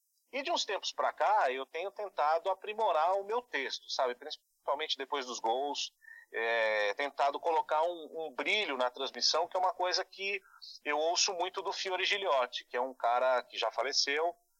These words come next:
pra quem não é aí do Rio, né? Um cara, um poeta mesmo da narração, e que eu nunca vou chegar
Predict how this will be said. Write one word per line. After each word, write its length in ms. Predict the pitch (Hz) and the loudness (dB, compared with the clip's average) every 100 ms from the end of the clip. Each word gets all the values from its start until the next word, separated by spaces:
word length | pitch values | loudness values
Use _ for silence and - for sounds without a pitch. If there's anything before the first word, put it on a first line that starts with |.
| _ | _
pra 140 | 113 107 | -6 -4
quem 160 | 117 | -2
não 100 | 107 | 0
é 120 | 107 104 | 2 2
aí 100 | 104 | 0
do 100 | 101 | -4
Rio, 300 | - 170 123 | -2 -2 0
né? 180 | 135 147 | 2 2
Um 180 | 104 | -2
cara, 440 | 95 107 104 95 85 - _ _ _ _ | -2 2 4 2 0 -8 _ _ _ _
um 60 | 113 | -10
poeta 500 | - - 143 131 123 | 0 2 2 2 0
mesmo 300 | 113 101 104 | 0 0 0
da 100 | 104 | 2
narração, 680 | 104 101 101 - 110 139 165 | 2 4 4 4 4 2 0
e 40 | |
que 120 | - | -2
eu 80 | 107 | -4
nunca 400 | 104 107 135 113 | -2 -4 -2 0
vou 100 | 98 | 4
chegar 460 | - 107 98 101 | 4 4 4 4